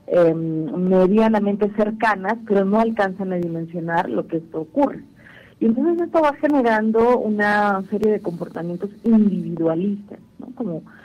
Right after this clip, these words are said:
pienso en función de lo que a mí me beneficia, o de lo que a mí me ocurre, o de lo que a mí me ocupa, o con estos sesgos de razonamiento de los que hemos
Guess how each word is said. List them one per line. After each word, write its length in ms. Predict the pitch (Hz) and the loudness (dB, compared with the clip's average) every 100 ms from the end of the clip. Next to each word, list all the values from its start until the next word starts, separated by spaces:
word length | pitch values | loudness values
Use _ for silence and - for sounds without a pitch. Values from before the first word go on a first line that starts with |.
| - - | -20 -8
pienso 340 | 208 208 202 | 0 2 2
en 120 | 214 220 | -4 -4
función 600 | 190 185 233 247 269 - | -4 -2 2 2 0 -4
de 160 | 190 196 | -2 2
lo 200 | 190 185 | 2 0
que 120 | 180 | 0
a 60 | 180 | 0
mí 400 | 196 220 226 220 | 2 2 2 -2
me 480 | 190 180 175 175 165 | -4 -2 -2 -4 -2
beneficia, 880 | 160 160 165 254 254 - 226 233 - | -4 -4 -2 -2 -2 0 0 0 -2
o 180 | 175 170 | -2 0
de 100 | 165 | -2
lo 160 | 165 | -4
que 140 | 165 160 | -4 -8
a 20 | |
mí 240 | 170 190 | -6 -6
me 140 | 185 165 | -4 -6
ocurre, 580 | 160 254 254 208 208 - | -6 0 2 2 0 -2
o 140 | - | -6
de 100 | 165 | -6
lo 160 | 156 156 | -6 -10
que 100 | - | -10
a 40 | |
mí 120 | 156 180 | -8 -6
me 380 | 180 170 170 | -6 -6 -6
ocupa, 640 | 160 165 269 269 269 214 - | -8 -4 -2 -2 0 -2 -2
o 180 | 185 180 - - - | -6 -8 -14 -20 -12
con 180 | - 202 | -2 0
estos 240 | 214 220 220 | 0 0 0
sesgos 340 | 226 214 214 208 | 2 2 0 -2
de 80 | |
razonamiento 680 | 196 185 180 175 170 180 175 | -2 -4 -6 -6 -4 -4 0
de 60 | 185 | -2
los 160 | 170 - | -2 -8
que 100 | 165 | -10
hemos 160 | 165 | -10